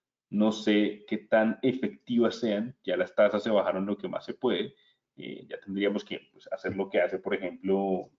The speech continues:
eh, Suiza, con las tasas de interés negativas. No creo que esto vaya a aliviar la situación, ¿vale? Hay que estar muy pendientes, hay que estar, eh,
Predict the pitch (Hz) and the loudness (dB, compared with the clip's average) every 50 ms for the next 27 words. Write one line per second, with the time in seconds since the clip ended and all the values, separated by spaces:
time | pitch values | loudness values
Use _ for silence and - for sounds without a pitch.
0 | _ _ _ _ _ _ _ - - - - 156 147 135 - 143 - - - _ | _ _ _ _ _ _ _ -20 -6 0 4 4 4 4 4 0 -2 -4 -10 _
1 | _ _ _ _ _ _ _ _ _ - - 101 95 90 90 90 90 85 85 - | _ _ _ _ _ _ _ _ _ -4 -2 0 0 0 0 -2 -2 -2 -2 0
2 | - - 92 90 - 101 95 113 110 104 95 95 90 87 90 101 107 113 113 - | 2 2 2 2 2 0 0 2 2 2 2 0 0 0 0 2 2 2 0 0
3 | - 147 151 160 170 165 165 - - _ _ _ _ _ _ _ - 139 147 165 | 2 2 2 2 2 0 -4 -14 -20 _ _ _ _ _ _ _ 2 4 6 8
4 | 170 170 170 165 165 156 147 143 139 139 143 - 117 101 98 - - 104 104 101 | 8 8 6 4 4 4 6 6 6 6 4 4 2 2 2 2 4 4 4 4
5 | 101 101 104 101 101 101 98 90 - 123 - - - - - - - - - - | 4 4 2 0 0 0 -2 -2 -4 -4 -6 -6 -8 -10 -12 -16 -20 -20 -20 -20
6 | _ _ _ _ _ - - 107 131 160 180 170 - _ _ _ _ _ - - | _ _ _ _ _ -2 2 2 2 2 0 -4 -8 _ _ _ _ _ -8 -6
7 | 127 135 139 - 151 151 160 165 160 160 160 165 165 156 160 160 147 139 - - | -2 -2 0 2 2 4 6 4 4 4 4 4 4 4 4 4 4 2 0 -2
8 | 208 - - - _ _ _ _ _ _ _ _ - - 104 - - - - - | -4 -4 -6 -12 _ _ _ _ _ _ _ _ -8 -8 -6 -6 -8 -4 0 2
9 | 120 117 104 - - 123 123 120 117 107 - - - - | 2 2 0 -2 -2 0 2 2 2 2 0 -4 -6 -14